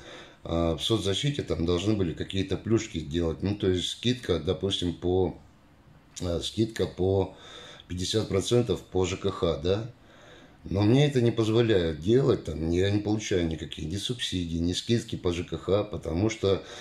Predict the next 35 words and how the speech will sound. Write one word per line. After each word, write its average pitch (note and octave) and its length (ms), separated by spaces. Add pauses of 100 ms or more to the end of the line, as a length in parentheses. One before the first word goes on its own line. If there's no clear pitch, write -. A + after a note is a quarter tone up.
(200)
мои F#2+ 260
дела A2 260
находятся G2+ 600
у G2 140
приставов. D2+ 600 (220)
Вот D#2+ 260
это G#2 200
вот G2 240
вопрос G2 380
к - 100
юристам, G#2+ 560
я F2+ 140
очень G2 240
хочу G2+ 340
в F2 240
этом E2 300
разобраться. F#2 600 (680)
Вопрос A2 340
к - 60
юристам G#2+ 580
и F2 40
так F#2 200
далее, G2+ 260
и - 40
так F2 180
далее. D#2+ 240
Пожалуйста, F#2 500
если E2 200
помогите, G2 560
может D#2 280
быть, D2 140
разобрать. E2+ 540 (1120)
Значит, G2+ 480
приставы A#2 460
мне, G2+ 380